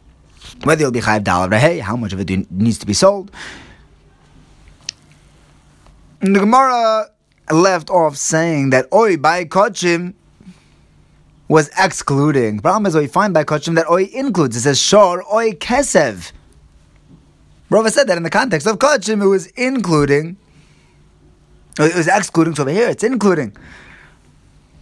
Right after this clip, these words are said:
Why? By shor oy kesev, is it excluding?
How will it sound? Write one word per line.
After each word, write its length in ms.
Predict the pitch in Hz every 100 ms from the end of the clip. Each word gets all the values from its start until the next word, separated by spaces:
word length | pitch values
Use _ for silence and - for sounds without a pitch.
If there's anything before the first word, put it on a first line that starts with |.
| -
Why? 720 | - 92 104 139 135 123 101 - - - - _
By 120 | - 101
shor 240 | - 113
oy 80 | 104
kesev, 400 | 101 95 92 85
is 180 | 90 80
it 180 | 73 -
excluding? 760 | 76 76 - 120 135 233 262